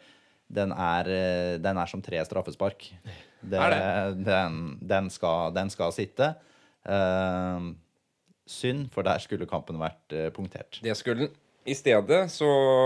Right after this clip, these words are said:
Speaker 2: altså nå har jo også Kongsvinger gjort tre bytter,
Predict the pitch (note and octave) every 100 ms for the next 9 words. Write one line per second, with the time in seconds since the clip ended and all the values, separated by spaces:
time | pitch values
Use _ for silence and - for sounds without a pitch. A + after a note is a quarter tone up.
0 | A#2 A#2+ C3 B2+ B2 G#2+ G#2+ F#2+ G#2+ G#2
1 | G2+ E2+ F2 F#2 F2+ F2 - F2+ F2+ E2+
2 | F2 F#2+ F#2+ A#2